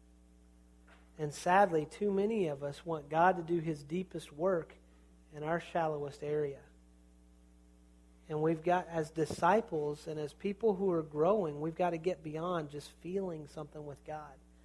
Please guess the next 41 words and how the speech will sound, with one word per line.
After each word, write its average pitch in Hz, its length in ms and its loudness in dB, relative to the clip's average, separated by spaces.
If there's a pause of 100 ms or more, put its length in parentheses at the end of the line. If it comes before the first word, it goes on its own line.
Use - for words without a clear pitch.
(760)
Now, 170 140 8
I 233 80 10
hope 254 220 8
when 185 120 2
we 180 80 4
come 190 240 4
to 175 80 4
church 180 320 2
and 180 80 0
when 165 80 4
we 160 80 2
gather, 196 320 8
we 175 180 6
feel 269 440 2
something, 175 680 0 (520)
but 165 100 10
I 175 120 12
hope 269 260 10
that 190 180 12
is 165 160 4
God. 185 400 8 (420)
And 180 100 2
it's 185 200 4
not 208 220 6
just 202 200 2
an 196 100 6
emotional 185 640 8
charge 175 580 8
of, 170 160 2 (280)
of 170 160 6
let's 202 200 8
fire 233 400 10
people 240 460 8
up 185 300 12
and 175 120 2
get 214 140 10
them 240 140 6
engaged 214 680 6
and 190 180 2
then 196 160 4
let's, 202 240 4